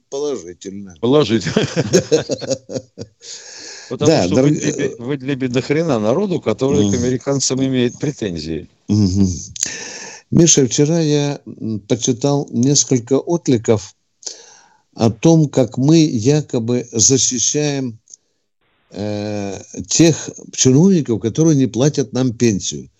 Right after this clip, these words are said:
Speaker 1: Мы
Speaker 2: Ага.
Speaker 1: уходим от вопроса. Блин, мы защищаем государство, которое грабит военных.
Speaker 2: Да.
Speaker 1: Твою мать, я подумал. Вы нас слышали когда-нибудь? Алло,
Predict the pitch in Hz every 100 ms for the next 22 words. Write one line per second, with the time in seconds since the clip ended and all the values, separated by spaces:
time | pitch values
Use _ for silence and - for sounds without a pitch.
0 | _ _ _ _ - 110 190 123 107 175
1 | 165 170 - 113 156 95 139 147 143 151
2 | - - - _ - - - - 180 131
3 | 180 185 151 165 151 175 - 180 - 156
4 | 190 180 156 170 175 160 180 - 175 165
5 | 151 185 196 151 131 107 151 175 190 160
6 | 160 185 190 160 117 - _ _ _ _
7 | - - 202 202 254 247 240 233 214 160
8 | 113 127 147 135 151 147 131 98 87 -
9 | 120 196 240 226 - 254 269 196 220 190
10 | 185 160 175 165 160 127 87 - 156 196
11 | 170